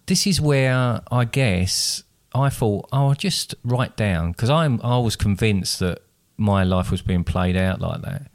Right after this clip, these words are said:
It's too, it's too ridiculous, my life. But then I wrote down my, like, sort of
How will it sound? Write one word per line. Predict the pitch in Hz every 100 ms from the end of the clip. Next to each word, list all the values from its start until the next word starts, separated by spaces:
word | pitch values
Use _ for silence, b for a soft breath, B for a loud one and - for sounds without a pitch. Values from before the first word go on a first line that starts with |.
| b b b -
It's | -
too, | - 156 123
it's | 113
too | - 165
ridiculous, | 101 95 107 90 82 -
my | 87
life. | 85 82 90 - B B
But | 151
then | 170
I | 165
wrote | 160 156 147
down | 135 127
my, | 123 117 113 107
like, | 104 107 101
sort | - 107
of | 95